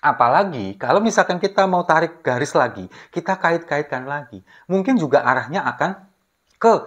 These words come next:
I K N lagi, misalkan pembangunan I K N, atau nanti program kerja pemerintah selanjutnya yang akan memberikan makan siang gratis. Sepertinya akan muter-muter di sana. Saya sih curiganya seperti itu. Ini belum tentu benar ya,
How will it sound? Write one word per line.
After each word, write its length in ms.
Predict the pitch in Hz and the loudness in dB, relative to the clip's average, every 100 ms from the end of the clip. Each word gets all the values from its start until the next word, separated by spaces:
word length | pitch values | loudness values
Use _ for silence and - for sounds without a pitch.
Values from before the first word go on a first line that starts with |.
| - - | -10 -6
I 160 | 175 170 | -4 2
K 160 | 226 | 2
N 160 | - 185 | 4 2
lagi, 400 | 117 95 - 87 | 2 -2 -6 -14
misalkan 560 | 139 117 104 90 101 117 | -12 -8 -6 -4 -4 -4
pembangunan 400 | 104 95 98 98 | -6 -8 -10 -12
I 80 | |
K 200 | - 95 | -12 -14
N, 20 | 98 - | -10 -8
atau 320 | 208 202 185 | 0 2 2
nanti 240 | 151 143 | 0 -4
program 560 | - 170 135 120 196 - - | -2 0 2 2 0 0 -12
kerja 320 | - 214 170 170 | -2 -2 2 0
pemerintah 400 | 165 160 160 151 | 0 -2 2 2
selanjutnya 640 | - 120 104 85 107 180 - - | 2 -2 -2 -6 -4 -4 -6 -12
yang 160 | - 175 | -2 -2
akan 320 | 139 131 180 | -2 -4 -4
memberikan 480 | 175 123 107 101 160 - _ | -4 -6 -8 -6 -8 -8 _
makan 320 | 127 139 147 139 | -6 -4 -6 -8
siang 240 | 143 123 | -8 -8
gratis. 320 | 113 135 110 | -10 -12 -10
Sepertinya 560 | - 190 226 233 220 254 | -8 -4 -2 0 2 2
akan 200 | 247 226 | 4 2
muter-muter 480 | 208 196 180 185 233 | 2 2 0 0 -4
di 160 | 196 160 | -6 -8
sana. 480 | 185 208 214 135 - _ _ _ _ _ - | -6 -8 -8 -14 -14 _ _ _ _ _ -2
Saya 240 | 196 233 | 2 2
sih 160 | 269 285 | 0 0
curiganya 400 | 190 170 131 170 | 0 0 -2 -2
seperti 480 | 180 151 135 151 156 | -6 -8 -6 -6 -8
itu. 160 | - | -6
Ini 160 | 131 240 | -2 2
belum 240 | 208 160 | 4 4
tentu 160 | 151 135 | 2 -2
benar 320 | 123 127 113 | -2 2 2
ya, 160 | 87 | 2